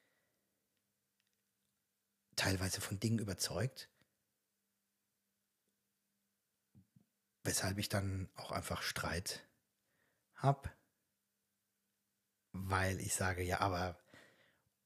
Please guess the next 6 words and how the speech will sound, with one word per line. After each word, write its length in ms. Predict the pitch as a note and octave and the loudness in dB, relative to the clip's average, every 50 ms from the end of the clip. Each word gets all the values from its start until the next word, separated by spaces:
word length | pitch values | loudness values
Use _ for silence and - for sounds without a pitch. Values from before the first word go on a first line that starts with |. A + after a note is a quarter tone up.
| _ _ _ _ _ _ _ _ _ _ _ _ | _ _ _ _ _ _ _ _ _ _ _ _
und 280 | - C3+ B2 G#2+ G2 - - - | 2 4 4 4 4 2 0 2
da 160 | - G2 F2+ | 4 4 4
einfach 360 | F2 A2 - - G#2 F#2+ G2 G2+ | 4 2 0 0 2 4 6 6
nochmal 200 | G2 G2+ A2 A2+ | 6 6 6 4
zwei 200 | - - A2 G2+ | 2 2 2 2
komplette 720 | - - - G#2 A2+ A2+ G#2 - A2 G#2+ A2 A2 G#2+ G#2+ - | 2 2 0 2 2 0 0 0 0 -2 -2 -2 -4 -6 -8